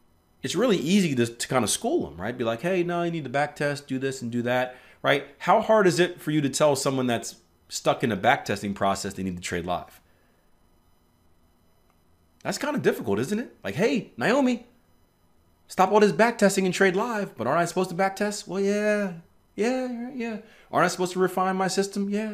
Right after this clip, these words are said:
okay, you're right." "Aren't I supposed to build out my portfolio and, and see how it works the best?" "Okay, yeah, yeah." Right? It, it's, it's hard to say that 'cause they're doing what they're supposed to do. But at the end of the day,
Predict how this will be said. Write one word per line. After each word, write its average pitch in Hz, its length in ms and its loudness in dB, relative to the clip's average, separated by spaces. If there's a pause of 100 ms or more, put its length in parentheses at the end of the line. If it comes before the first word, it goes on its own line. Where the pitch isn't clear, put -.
(100)
okay, 180 180 -12
you're 180 120 -12
right." 185 240 -12 (460)
"Aren't 156 120 0
I 190 40 2
supposed 196 280 0
to 180 40 -4
build 180 220 2
out 180 140 4
my 180 100 2
portfolio 196 640 2
and, 123 180 -4
and 127 160 -6
see 165 200 -2
how 156 160 4
it 143 60 0
works 156 200 -2
the 165 100 -14
best?" 175 300 -8
"Okay, 202 300 -12
yeah, 202 140 -12 (140)
yeah." 190 100 -12 (340)
Right? 147 180 2
It, - 180 0
it's, 131 200 -4 (1080)
it's - 140 -6
hard 247 200 4
to 139 60 0
say 220 220 2
that 135 180 4
'cause 113 160 -4
they're 113 80 2
doing 143 440 2
what 107 140 0
they're 110 140 0
supposed 98 380 -2
to 90 40 -14
do. 131 320 6
But 98 100 0
at 101 100 -4
the 131 100 -2
end 202 120 2
of 185 60 2
the 131 60 -2
day, 113 600 -4